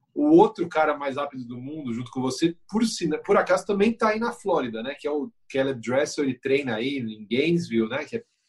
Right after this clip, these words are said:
mais ou menos, acho que perto aí de Coral Springs, não sei.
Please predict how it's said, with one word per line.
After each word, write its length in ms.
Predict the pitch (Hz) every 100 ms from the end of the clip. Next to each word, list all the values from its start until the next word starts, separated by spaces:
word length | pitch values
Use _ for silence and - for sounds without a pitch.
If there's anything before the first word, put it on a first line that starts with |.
| _ -
mais 240 | 120 113
ou 60 | 117
menos, 260 | 117 104
acho 160 | 113 -
que 60 | _
perto 380 | 117 131 131 -
aí 200 | 107 113
de 220 | 107 101
Coral 240 | - 117 110
Springs, 400 | - 127 135 110
não 60 |
sei. 320 | 104 - 139